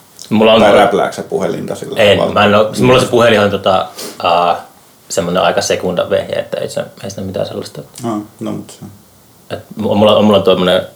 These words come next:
Speaker 1: tommonen iPad, mutta kyllä mä koko ajan viikko viikolta, tai oikeastaan niinku, siis jatkuvasti vaan yritän vähentää, vähentää niinku oikeastaan internetissäkin roikkumista.
Speaker 2: Mm.
Speaker 1: Nyt tuli just,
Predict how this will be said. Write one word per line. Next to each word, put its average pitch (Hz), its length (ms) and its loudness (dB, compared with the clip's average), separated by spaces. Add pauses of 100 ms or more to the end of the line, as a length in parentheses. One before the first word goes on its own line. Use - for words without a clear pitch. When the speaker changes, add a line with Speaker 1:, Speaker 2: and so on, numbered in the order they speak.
Speaker 1:
tommonen 92 440 0
iPad, 87 340 -2 (420)
mutta - 340 -8 (720)
kyllä 87 140 -6
mä 85 300 0 (880)
koko 90 300 0
ajan 82 280 -2 (840)
viikko 95 280 -4
viikolta, - 400 -2 (800)
tai 90 180 -2
oikeastaan - 420 -6
niinku, - 240 -8
siis 117 160 -10 (180)
jatkuvasti 127 360 0
vaan 110 120 4
yritän 101 320 2 (880)
vähentää, 92 420 -2 (200)
vähentää 92 300 -2
niinku 82 260 -8 (500)
oikeastaan 92 340 -6
internetissäkin 85 680 -6
roikkumista. - 540 -12 (100)
Speaker 2:
Mm. 120 320 0 (2000)
Speaker 1:
Nyt 104 140 -6
tuli 95 180 0
just, - 240 -2